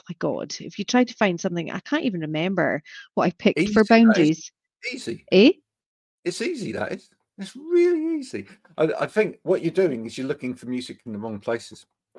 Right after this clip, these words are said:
Speaker 2: Really.
Speaker 1: Maybe.
Speaker 2: Yeah. I, I think
Speaker 1: Maybe.
Speaker 2: one, one of the, one of the things is, um, I, I have my own, uh, podcast, which is talking to musicians.
Speaker 1: Uh-huh.
Speaker 2: And what you gotta do, if,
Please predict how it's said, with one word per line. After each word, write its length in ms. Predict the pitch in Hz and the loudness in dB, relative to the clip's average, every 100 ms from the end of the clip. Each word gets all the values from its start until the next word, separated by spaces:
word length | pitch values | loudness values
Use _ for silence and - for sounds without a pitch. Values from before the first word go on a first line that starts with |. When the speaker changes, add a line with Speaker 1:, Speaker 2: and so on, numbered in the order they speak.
| - - _ _ _ _ - | -20 -20 _ _ _ _ -2
Speaker 2:
Really. 200 | 143 131 | 0 0
Speaker 1:
Maybe. 200 | 170 - - _ _ _ _ _ _ _ _ _ | -2 -4 -14 _ _ _ _ _ _ _ _ _
Speaker 2:
Yeah. 180 | 123 104 _ _ _ _ | -6 -6 _ _ _ _
I, 180 | 131 139 - | 2 2 2
I 60 | |
think 80 | 202 | 2
Speaker 1:
Maybe. 280 | 208 208 175 | 6 4 4
Speaker 2:
one, 120 | 160 160 - | 0 -2 -8
one 120 | - 180 | -8 -8
of 80 | |
the, 60 | - - | -10 -4
one 140 | 185 | -2
of 60 | 190 | 0
the 60 | |
things 320 | 170 170 151 - | -2 -4 -4 -6
is, 160 | 110 - | -8 -2
um, 200 | 139 127 - | -2 -2 0
I, 320 | 147 170 151 _ | 4 4 0 _
I 140 | 139 156 | -4 -2
have 120 | 147 | -2
my 200 | 139 131 | -4 -2
own, 280 | 131 127 123 - | -2 -2 -4 -4
uh, 280 | 120 110 87 _ _ - | -2 0 -2 _ _ -6
podcast, 440 | 135 - 101 90 | -6 -4 -8 -8
which 260 | - 95 - | -10 -12 -10
is 200 | 107 - | -12 -12
talking 360 | - 110 113 101 | -12 -10 -10 -12
to 140 | - | -10
musicians. 640 | 113 107 110 - 92 101 _ _ _ _ _ _ _ _ _ - | -10 -8 -10 -12 -16 -20 _ _ _ _ _ _ _ _ _ -14
Speaker 1:
Uh-huh. 200 | 147 156 156 | -8 -8 0
Speaker 2:
And 840 | 123 120 127 120 120 120 120 123 - _ _ _ _ _ _ _ _ _ _ _ _ _ _ | 2 2 0 -2 -4 -4 -6 -8 -10 _ _ _ _ _ _ _ _ _ _ _ _ _ _
what 240 | 143 160 | -2 -2
you 60 | 156 | 2
gotta 180 | 160 135 | -2 2
do, 320 | 160 120 - - | 2 2 0 -6
if, 140 | 120 | -6